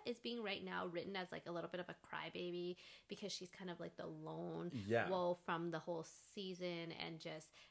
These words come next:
Speaker 1: no one really knows her and she was worried about not being saved and all this stuff. So, like,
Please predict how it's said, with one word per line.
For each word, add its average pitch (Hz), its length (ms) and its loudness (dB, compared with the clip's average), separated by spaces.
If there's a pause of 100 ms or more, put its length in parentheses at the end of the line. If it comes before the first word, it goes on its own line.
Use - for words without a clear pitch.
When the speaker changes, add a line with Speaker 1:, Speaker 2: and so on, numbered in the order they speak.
(100)
Speaker 1:
no 180 180 2
one 165 140 2
really 147 300 -2
knows 220 380 0
her 208 320 0
and 175 120 0
she - 120 -6
was 170 180 -8
worried 175 180 -2
about 175 220 -4
not 156 200 -4
being - 200 -8
saved 226 680 0
and - 160 -2
all 269 200 0
this 277 140 0
stuff. 190 220 -4
So, 214 240 0
like, 208 320 0